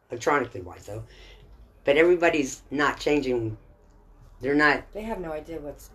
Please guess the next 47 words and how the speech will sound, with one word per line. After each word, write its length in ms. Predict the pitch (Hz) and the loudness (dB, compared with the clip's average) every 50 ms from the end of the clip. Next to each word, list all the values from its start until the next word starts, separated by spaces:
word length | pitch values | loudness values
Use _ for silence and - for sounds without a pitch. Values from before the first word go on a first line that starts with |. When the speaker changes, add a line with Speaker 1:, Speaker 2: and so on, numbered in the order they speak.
| - - | -20 -20
Speaker 2:
the, 60 | - | -14
the, 160 | - 160 185 180 175 139 - | -10 -8 -8 -8 -8 -10 -14
the 80 | 160 | -14
people 260 | 165 - 220 - 190 185 | -12 -12 -12 -8 -8 -8
that 160 | 165 127 131 | -6 -6 -6
live, 180 | 156 143 117 - - | -8 -8 -10 -10 -10
live 220 | 156 165 170 - | -10 -10 -10 -10
with 160 | - 139 139 - | -12 -16 -14 -12
blinders 680 | 143 135 135 143 147 127 123 120 113 110 - - - - - - - - | -10 -10 -10 -10 -12 -12 -12 -14 -14 -16 -18 -20 -20 -20 -20 -20 -10 -6
Speaker 1:
Yeah. 200 | - 120 110 104 | -4 -2 -2 -2
Speaker 2:
and 240 | - 151 151 151 147 | -4 -6 -6 -8 -8
think 240 | - 180 175 175 - | -8 -8 -8 -8 -6
that, 240 | - - 196 - - - | -4 -4 -4 -4 -4 -10
you 100 | 143 143 | -14 -12
know, 300 | 139 131 123 123 120 120 120 - - - - - - - - - - | -10 -8 -8 -8 -8 -10 -14 -18 -20 -20 -20 -20 -20 -20 -20 -20 -14
that 160 | - 165 160 - | -12 -12 -10 -8
they, 140 | 160 143 139 | -8 -8 -8
they 180 | - - 147 | -8 -10 -12
believe 340 | 143 160 165 175 170 165 160 - | -8 -6 -2 -2 -2 -2 -4 -4
everything, 680 | 165 156 151 165 160 - 165 160 147 143 143 143 139 120 - - - - - - - - - - - - - - - | -6 -6 -6 -6 -8 -8 -8 -8 -6 -6 -8 -10 -12 -14 -18 -20 -20 -20 -20 -20 -20 -20 -20 -20 -20 -20 -20 -10 -6
that 200 | 180 175 151 - - - - | -4 -4 -4 -6 -10 -16 -20
it, 100 | - - - - | -20 -20 -18 -16
it's 100 | - - | -10 -6
not 140 | 233 247 247 | -4 -4 -4
even, 160 | 202 185 170 - - - | -4 -6 -10 -14 -14 -10
they're 140 | - 180 175 | -8 -8 -8
common, 320 | - - 233 220 196 185 | -6 -6 -6 -6 -6 -6
they, 160 | 180 202 - - | -6 -8 -6 -8
nobody 240 | 240 240 277 320 277 | -8 -6 -4 -4 -2
has 240 | 262 254 - - - - | -2 -4 -6 -8 -12 -14
common 320 | - - 190 185 175 160 | -10 -8 -8 -6 -8 -8
sense 320 | - - 156 135 127 - | -10 -10 -12 -12 -12 -12
anymore. 340 | 139 123 113 117 113 92 71 - | -12 -12 -12 -12 -12 -14 -14 -10
Speaker 1:
You 80 | - - | -4 -2
know, 80 | 165 143 | -2 0
they're 100 | 143 147 | 0 0
like 140 | 139 117 | 0 0
sheep. 260 | - - 185 160 - - _ _ _ - - _ _ - | -2 -2 -2 -2 -2 -6 _ _ _ -20 -20 _ _ -6
Speaker 2:
They're, 260 | 165 180 175 175 170 165 - - | -2 0 0 0 -2 -4 -2 2
thank 340 | 262 269 285 277 - - | 4 4 4 2 -2 -2
you, 180 | 226 196 170 156 | 0 0 2 2
they 160 | 147 175 180 180 | 0 0 0 0
are 120 | 175 165 | 2 2
like 220 | 160 143 - - - - _ _ _ - | 2 0 0 -4 -10 -18 _ _ _ -4
frickin' 400 | 247 247 247 - - 254 254 247 | -2 -2 -4 -4 -6 -8 -6 -6
sheep. 520 | - - - - - 190 151 135 - - - - | -6 -8 -6 -4 -4 -4 -4 -4 -8 -12 -8 -6
Speaker 1:
Yeah. 160 | 127 104 | -6 -6